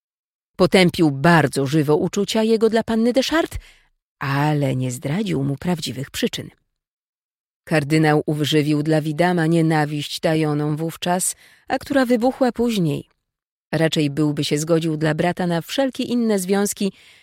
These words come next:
niż na krewieństwo z Widamem. I oświadczył tak publicznie swą niechęć w tej mierze, że pani Deschartres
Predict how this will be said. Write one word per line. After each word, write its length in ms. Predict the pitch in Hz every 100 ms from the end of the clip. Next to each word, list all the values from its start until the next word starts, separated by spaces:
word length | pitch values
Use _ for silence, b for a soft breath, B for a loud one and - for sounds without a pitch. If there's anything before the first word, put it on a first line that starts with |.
| b
niż 320 | 196 196 185
na 220 | 180 175 170
krewieństwo 680 | 196 170 180 175 - -
z 80 | 156
Widamem. 560 | 147 165 185 175 143 151 _ _ _ _ _ _ _ _ -
I 220 | 233 226 -
oświadczył 600 | 190 - 302 - 247 220
tak 240 | 262 -
publicznie 640 | 214 175 156 139 - 151
swą 260 | - 175 165
niechęć 400 | 180 175 175 170
w 60 |
tej 160 | - 240
mierze, 320 | 240 294 262 254 b b
że 140 | 196 254
pani 300 | 302 311 294
Deschartres 560 | 254 - 165 170 -